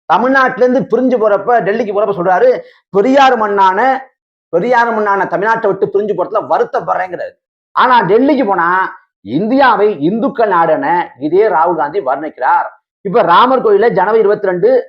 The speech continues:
ரெண்டாயிரத்தி இருபத்தி நாலுல திறக்க போறாங்க. இதை கண்டிக்குமா? இது வந்து அநீதி, இஸ்லாமிய மக்களுக்கு இழைக்கப்பட்ட அநீதின்னு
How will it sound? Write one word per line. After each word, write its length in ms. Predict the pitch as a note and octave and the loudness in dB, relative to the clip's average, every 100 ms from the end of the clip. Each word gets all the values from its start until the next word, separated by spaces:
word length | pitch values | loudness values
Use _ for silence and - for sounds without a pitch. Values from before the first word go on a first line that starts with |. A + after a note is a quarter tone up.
| _ _ C#3 | _ _ -4
ரெண்டாயிரத்தி 340 | F3+ A#3+ B3 | 2 2 2
இருபத்தி 180 | A3 F#3 | 0 0
நாலுல 220 | F3+ G#3+ | 0 0
திறக்க 300 | G#3+ G#3 C4 | 0 0 0
போறாங்க. 320 | F#3+ D3+ A2 - - _ _ | -2 -2 -4 -10 -20 _ _
இதை 260 | E3+ A#3+ B3+ | -2 0 0
கண்டிக்குமா? 680 | - G#3 C4+ B3+ A#3+ G3+ F#3 A2+ - _ _ | 0 0 0 0 0 0 -2 -4 -12 _ _
இது 180 | F#3 A3 | -2 0
வந்து 340 | A3 C4 C4+ | 0 0 2
அநீதி, 460 | E3 F3+ C#4 C#4 A3+ | 2 2 2 2 0
இஸ்லாமிய 380 | E3+ B3+ C4+ B3+ | -2 0 0 0
மக்களுக்கு 300 | F3+ A3 F#3+ | -2 -2 0
இழைக்கப்பட்ட 400 | F#3 F3+ E3 E3+ | -2 -2 -2 -2
அநீதின்னு 420 | A3+ A#3 A#3+ | -4 -2 -2